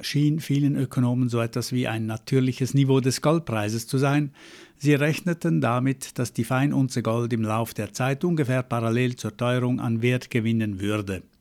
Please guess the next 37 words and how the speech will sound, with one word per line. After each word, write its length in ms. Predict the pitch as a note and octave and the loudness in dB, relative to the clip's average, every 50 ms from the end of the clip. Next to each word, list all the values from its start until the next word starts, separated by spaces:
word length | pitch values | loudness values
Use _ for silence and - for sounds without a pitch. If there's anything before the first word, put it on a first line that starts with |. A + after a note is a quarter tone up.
| _ _ _ - | _ _ _ -10
Aber 200 | - C3+ B2+ - | -8 -8 -6 -6
ihre 200 | G#2 G2 G2 G2 | -6 -6 -8 -8
Prognosen 480 | G2 - A2+ A2+ C3+ C#3 D3 D3 D#3 E3 | -6 -6 -4 0 0 2 2 2 2 2
wurden 180 | D#3+ D#3 D#3 | 2 2 2
enttäuscht. 540 | E3+ E3+ D#3+ - - F3+ F3+ C#3+ - - - | 2 0 2 4 4 4 4 4 2 -2 -4
Ende 320 | - D3 D#3 F3+ F#3 F3 D#3 | -2 2 2 4 4 4 4
der 120 | D3+ C#3+ | 4 4
neunzehnhundertneunziger 1000 | C3+ B2+ A#2 A2+ - - A2+ A2 G#2+ G#2 A2 A#2 C3 C#3+ D#3+ C#3+ - E3+ D#3+ D3+ | 6 4 4 2 0 -2 -4 -2 -2 -2 -2 -2 0 0 0 -2 -2 -2 -2 0
Jahre 300 | C3 A#2 A2+ A#2+ A#2+ A#2+ | 0 0 0 0 -2 -2
gab 220 | A2 A2 G#2+ G#2+ - | -2 -2 -2 -2 -4
das 180 | A#2+ A2 - | -4 -6 -6
Gol-, 280 | - - A2+ A#2+ A#2 - - _ _ - | -4 -2 -2 -2 -2 -4 -10 _ _ -6
Gold 400 | - B2+ A#2+ A#2+ A2+ A2+ - - - | -2 0 0 0 -2 -4 -6 -4 -2
nach 360 | A#2 G#2+ A#2 C3 C#3 C3 - | -2 0 0 -2 -4 -6 -8
auf 240 | - B2 A#2 - - | -8 -8 -8 -8 -8
zweihundertfünfzig 840 | - - A2 G#2 G#2+ A2+ A#2 - - - F3+ F#3+ G3 - - E3 - | -6 -4 -4 -4 -4 -4 -6 -6 -4 -2 -2 -2 -2 -4 -6 -6 -2
Dollar 280 | - D#3 D#3+ D#3+ D#3 - - - - - - - - - - - - - | -2 -2 0 -2 -4 -6 -10 -18 -20 -20 -20 -18 -18 -18 -18 -12 -4 -2
und 160 | D#3 C#3+ E3 | 0 2 4
legte 240 | F3 E3+ E3 - E3+ | 2 2 4 2 2
erst 320 | D3+ D#3+ E3 D3+ - - | 4 4 2 2 2 2
nach 240 | C#3+ C3+ C3+ - - | 2 2 2 0 -2
der 180 | - B2+ A#2 | -2 0 0
Dotcom-Krise 880 | A2 B2 A#2+ A#2+ - - - D3 C3 C3+ B2+ - C3+ D3 D3+ C#3 C#3+ D3 | 0 0 -2 -2 -4 -4 0 0 0 0 0 -2 -2 -2 0 2 2 2
wieder 240 | D3 D#3 D3 D3+ D3 | 2 2 0 -2 -2
zu, 320 | - - F#3 F3 C#3+ A2 | 2 2 4 4 4 2
von 300 | G2 - B2 A#2 A2 A2+ | 2 0 0 0 0 0
zweitausendzwei 1040 | - - A#2+ A#2 A#2+ - - B2 B2 A#2+ B2+ C3 C3 B2+ B2+ - - D3 D#3 E3 - | 0 -2 -2 -2 -2 -2 -2 -2 0 0 2 2 0 0 -2 -2 0 0 0 0 -2
an. 300 | - B2 A2 G2+ G#2 G#2+ - - - - _ _ _ | -4 -4 -4 -4 -4 -6 -8 -14 -20 -20 _ _ _
Jetzt 400 | - C3+ D#3+ D#3+ - - - C#3+ | -2 0 0 0 -2 -4 -2 0
aber 160 | D3+ D3 C#3+ | 0 2 2
endlich 400 | C3 C3+ D3 D3+ - C#3+ B2+ - | 2 2 2 0 0 -4 -2 0
mehr 260 | C3 B2+ C3 C3+ C3+ | 2 2 2 2 2
oder 160 | C#3 C3+ B2+ | 0 0 2
weniger 300 | B2+ B2+ C3 C#3 C3+ C3+ | 2 2 2 2 2 -2
kontinuierlich 960 | B2+ - - B2 A#2 - B2 A#2+ A#2 A#2+ C3+ D#3 E3 E3 E3+ E3+ D#3 - - - | -2 -2 -2 -2 -2 0 0 0 2 2 2 2 2 0 0 -4 -6 -8 -8 -6
auf 140 | B2+ A#2+ | -6 -4
etwa 260 | C3+ C3+ B2+ - C#3 | -4 -4 -2 -2 -4